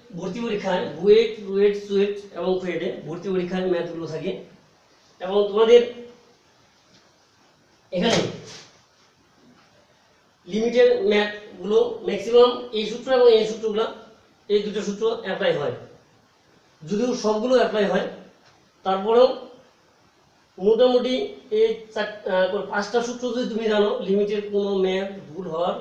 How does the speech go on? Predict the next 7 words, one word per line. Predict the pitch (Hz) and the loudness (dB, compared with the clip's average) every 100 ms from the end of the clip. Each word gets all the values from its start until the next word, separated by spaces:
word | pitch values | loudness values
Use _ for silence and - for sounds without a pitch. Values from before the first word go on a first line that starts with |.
| - - | -12 -12
কথা | 180 160 160 | -10 -8 -6
না। | 139 127 113 - - _ _ _ _ _ _ _ _ _ _ _ _ _ _ _ _ _ _ _ _ _ - | -6 -6 -8 -16 -20 _ _ _ _ _ _ _ _ _ _ _ _ _ _ _ _ _ _ _ _ _ -6
তোমাদের | 208 220 208 | 2 2 2
স্বাগতম | - 202 202 208 220 247 - - - - | 0 0 0 2 0 0 -6 -14 -20 -14
অ-, | 160 180 175 - - - | -8 -8 -10 -16 -20 -14
অনলাইন | 170 180 196 202 | -4 2 4 4
ক্লাসে। | 196 196 226 240 - | 2 2 2 0 -2